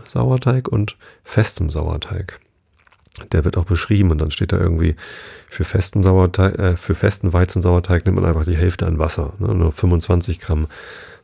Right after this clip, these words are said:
Wasser und, und fünfzig Gramm, äh, Weizenvollkornmehl. Und bei der,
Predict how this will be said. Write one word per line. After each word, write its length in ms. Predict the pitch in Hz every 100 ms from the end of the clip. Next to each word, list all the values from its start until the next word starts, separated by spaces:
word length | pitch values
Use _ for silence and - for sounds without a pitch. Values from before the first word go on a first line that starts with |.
| -
Wasser 400 | 85 - 101 98
und, 240 | 87 87
und 300 | - 98 95
fünfzig 720 | - - - 95 90 - 87
Gramm, 380 | - 87 82 80 - _ _ _ _ _ _ _ _ _ _ _ -
äh, 240 | - 80 76 -
Weizenvollkornmehl. 1120 | 90 87 78 92 87 85 82 85 80 95 127 127 _ _ _ _ _ _ _ _ - _
Und 560 | - 85 82 82 - - - - - - - - _ _ _ _ _ _ _ - -
bei 120 | - 82
der, 420 | 85 85 85